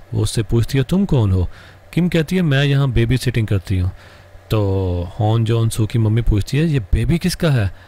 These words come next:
तो वो कहती है, "ये घर के मालिक का है।" इस पर हॉन जोनसू के मम्मी भड़क जाते हैं। उसको लगता है कि ये हॉन जोनसू के पापा, जिसका नाम सार्जेंट है, कि ये सार्जेंट की एक नाजायज़ औलाद है।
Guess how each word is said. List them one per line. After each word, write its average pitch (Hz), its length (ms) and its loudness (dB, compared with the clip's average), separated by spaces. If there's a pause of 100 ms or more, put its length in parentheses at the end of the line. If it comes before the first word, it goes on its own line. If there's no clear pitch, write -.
(300)
तो 113 80 0
वो 127 160 2
कहती 135 300 -2
है, 139 80 2
"ये 127 300 2
घर 113 280 0
के 117 260 0
मालिक 104 540 2
का 101 140 2
है।" 92 220 2 (300)
इस 120 100 0
पर 135 160 2
हॉन 139 200 2
जोनसू 139 340 2
के 139 100 -2
मम्मी 127 280 2
भड़क 117 300 2
जाते 123 280 0
हैं। 131 40 2
उसको 123 220 0
लगता 110 340 0
है 127 260 2 (400)
कि 120 60 0
ये 123 640 0 (260)
हॉन 131 280 2
जोनसू 127 640 0
के 123 100 0
पापा, 110 520 0
जिसका 110 300 -2
नाम 113 200 2
सार्जेंट 127 560 0
है, - 420 -6 (100)
कि 127 60 2
ये 127 200 2
सार्जेंट 120 440 2
की 123 80 0
एक 131 140 0
नाजायज़ 120 500 2
औलाद 107 460 0
है। 104 200 0